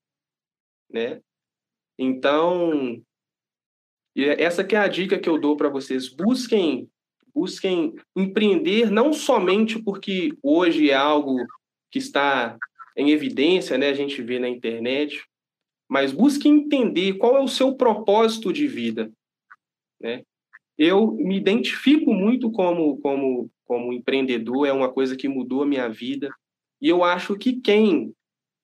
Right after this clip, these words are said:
como eu falei com vocês, é, quer algo mais da vida, eu acho que esse é o caminho. E eu, eu, aquela, aquela mulher lá que você me perguntou a história, aquela milionária lá que conversou comigo,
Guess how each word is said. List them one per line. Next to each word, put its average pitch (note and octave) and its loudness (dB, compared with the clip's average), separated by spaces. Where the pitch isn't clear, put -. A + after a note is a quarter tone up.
como D3 0
eu D#3 4
falei D3 2
com D3+ 2
vocês, D3 -2
é, B2 -2
quer F#3+ 4
algo G#3+ 4
mais F#3 2
da C#3 0
vida, B2 -4
eu D3 4
acho E3+ 0
que D#3+ 2
esse F#3+ -2
é F#3 0
o F3+ -6
caminho. B2 -4
E D#3 -2
eu, C3 -2
eu, C3 0
aquela, D3+ 0
aquela E3 -2
mulher F3+ 4
lá E3+ 2
que E3 -8
você C#3+ -2
me C#3+ 0
perguntou C#3 0
a C3+ 2
história, C#3 2
aquela C3 -4
milionária D3 2
lá D3 2
que C#3 -4
conversou B2+ -4
comigo, B2+ -2